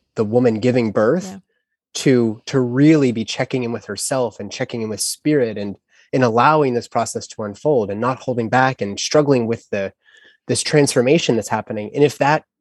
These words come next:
Speaker 1: if that's all true, which I believe it is, then, then if Penny needs comfort from her in that moment, I don't know if Stephanie would have been able to give her that. And so if
Speaker 2: Right.
Speaker 1: she got scared, if she got,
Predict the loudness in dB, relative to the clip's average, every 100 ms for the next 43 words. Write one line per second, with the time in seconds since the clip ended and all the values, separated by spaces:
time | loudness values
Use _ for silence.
0 | 0 2 2 0 4 2 2 0 2 2
1 | -2 -2 0 2 0 -2 -6 -6 -8 -10
2 | -12 _ _ _ -2 -2 -6 _ _ 0
3 | 2 0 -4 0 2 2 0 -2 -4 -4
4 | -10 -6 -6 0 -2 -2 -4 -4 -2 4
5 | 4 4 0 0 0 0 0 -2 -2 -2
6 | -4 -4 -4 -4 -4 -4 -4 -4 -4 -4
7 | -4 -6 -6 -4 -2 -2 -2 -6 -8 -10
8 | 0 0 2 0 2 2 2 0 2 2
9 | -2 -6 -8 -2 0 0